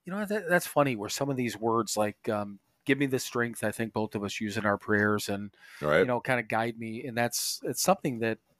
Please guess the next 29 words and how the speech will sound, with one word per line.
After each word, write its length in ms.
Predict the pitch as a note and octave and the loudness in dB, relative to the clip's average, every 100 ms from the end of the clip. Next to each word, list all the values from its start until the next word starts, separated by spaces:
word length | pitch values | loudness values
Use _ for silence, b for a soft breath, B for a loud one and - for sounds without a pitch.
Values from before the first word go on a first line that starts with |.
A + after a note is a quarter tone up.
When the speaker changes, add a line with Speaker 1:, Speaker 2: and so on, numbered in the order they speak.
| _ _ D3+ | _ _ 0
Speaker 1:
I 60 | |
mean, 160 | C3+ A#2+ | 0 4
those 200 | F3 F#3 | 4 4
are 60 | D#3+ | 2
things 320 | - B2+ A#2 | 2 0 0
that 100 | A2+ | -2
we 120 | A2 | -2
were 140 | A2 G2+ | -4 -2
taught. 340 | - A2 F#2+ | 2 2 2
People 240 | A#2 A2 G#2 | -4 -6 -8
said, 400 | - C#3 A2 - B B B | 0 0 0 -6 B B B
"Ask 220 | A2 - | -4 -2
for 80 | - | 4
the 80 | F2+ | 8
Speaker 2:
Mm-hmm. 60 | |
Speaker 1:
guidance, 420 | C3+ C#3+ A#2 G#2 G2+ | 8 8 4 -6 -10
ask 200 | F#2+ - | -12 -12
for 60 | |
the 80 | A2 | -14
strength. 520 | G2+ - E3 A2 - A2+ | -8 0 0 0 -10 -4
Don't, 320 | A#2 A2+ B2 | -2 -2 -2
Speaker 2:
Mm-hmm. 280 | E2 E2 F#2+ | -2 4 6
Speaker 1:
don't 160 | C3 C3 | 6 6
ask 240 | B2+ B2 | 2 0
for 160 | - B2 | -2 -4
anything 380 | A#2+ G#2+ A2 B2 | -4 -8 -6 0
else. 260 | D3+ A#2+ | 0 -2
Just, 320 | - G#2 - | -6 -8 -10
I 120 | - | -12